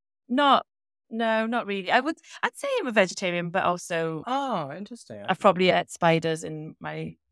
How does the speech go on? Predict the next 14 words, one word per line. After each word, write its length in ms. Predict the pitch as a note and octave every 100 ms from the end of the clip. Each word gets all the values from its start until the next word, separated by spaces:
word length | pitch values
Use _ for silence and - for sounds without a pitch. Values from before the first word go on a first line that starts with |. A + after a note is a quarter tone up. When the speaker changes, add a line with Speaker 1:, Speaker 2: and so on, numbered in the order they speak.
| -
Speaker 2:
Oh, 140 | C3+
yeah, 260 | B2+ A#2+ A2+
Speaker 1:
last 140 | G#2+
Speaker 2:
fine. 220 | A2+ G#2+
Speaker 1:
twelve 260 | G#2+ E3 D#3
months, 320 | E3 D#3 D3 -
but 160 | D#3+ - _ _ _ _
yeah, 240 | B3+ B3+ B3
no, 200 | C4+ B3+
I 140 | C4+
just, 220 | C4 - -
I 120 | A#3+
prefer, 720 | - B3 C#4+ C4+ C4 B3 B3 - _ _ _
I, 80 | -